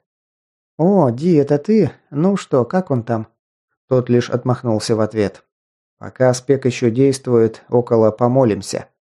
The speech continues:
Как отпустит, будет хуже. Но я думаю, он справится. Столько всего пережил,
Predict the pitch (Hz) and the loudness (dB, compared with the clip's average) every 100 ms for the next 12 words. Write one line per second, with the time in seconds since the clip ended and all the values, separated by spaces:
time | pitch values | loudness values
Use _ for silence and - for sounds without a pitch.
0 | _ - 127 127 135 - 170 160 160 156 | _ -2 0 0 -2 0 -2 0 -4 -4
1 | 113 117 135 127 127 123 107 98 98 - | -10 -2 0 0 -2 -2 -2 -2 -8 -10
2 | _ _ - 131 147 156 151 170 165 156 | _ _ -4 0 2 2 2 2 2 2
3 | 151 147 135 - 151 92 92 - - - | 2 0 -2 -2 -2 -2 -6 -14 -16 -14
4 | - 135 135 131 - 127 135 127 123 123 | -2 -2 -2 -4 0 0 2 2 2 2
5 | 147 98 | 0 0